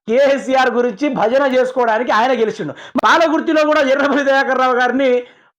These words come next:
పూజించుకునేటోళ్ళు ఇంకోళ్ళు ఉన్నారు. అదెవరయ్యా అంటే మామిడాల యశస్విని రెడ్డి గారు. ఎందుకని అంటున్నా అంటే పరిపాలన చేసుకోండి,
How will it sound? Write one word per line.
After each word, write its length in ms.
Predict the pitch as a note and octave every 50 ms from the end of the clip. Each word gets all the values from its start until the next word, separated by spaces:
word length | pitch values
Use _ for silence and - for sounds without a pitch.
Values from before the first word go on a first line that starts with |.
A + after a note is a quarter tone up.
| - B3
పూజించుకునేటోళ్ళు 800 | C4+ D#4 D4+ D#4+ D#4+ D4 - A#3 D4+ C#4+ C#4+ C#4+ D4+ D#4 D4 C#4
ఇంకోళ్ళు 320 | C#4 A#3+ D4 E4+ E4 E4
ఉన్నారు. 300 | D4+ C4+ A#3+ G3+ D3 C3 - _ _ _ -
అదెవరయ్యా 560 | - A3+ C#4+ E4 D#4+ D#4 D4 D4 C#4+ C#4 C4+
అంటే 520 | B3+ B3+ B3+ A#3 D4 C#4 B3 A#3 A#3 A#3 A#3 - _ _ -
మామిడాల 540 | F#3 F#3+ A3 C#4 C#4+ D#4 D4+ D4 C4+ C#4 D#4
యశస్విని 500 | D4 C4 B3+ B3+ C#4+ B3 - D4+ C#4+ C#4+
రెడ్డి 180 | B3+ A#3 A3+ A#3+
గారు. 280 | A3+ A3 G3+ E3 D3 - -
ఎందుకని 480 | G#3 C4 D4+ E4 F4 E4+ D4+ D#4 D4+
అంటున్నా 300 | C#4+ C4+ A3+ B3 C4 B3
అంటే 560 | A3+ A3 G#3 F3 A#3 G#3 F#3+ G3+ C4 C#4 - _ _ _ _ _ _ _ _ _ _ _ _ _ - A3+
పరిపాలన 520 | C#4+ F4 E4+ F4 G4 F4 E4+ F4 D4 D#4
చేసుకోండి, 600 | D#4+ D#4 D#4+ - E4+ D#4+ D#4 D4+ D4 A#3+ -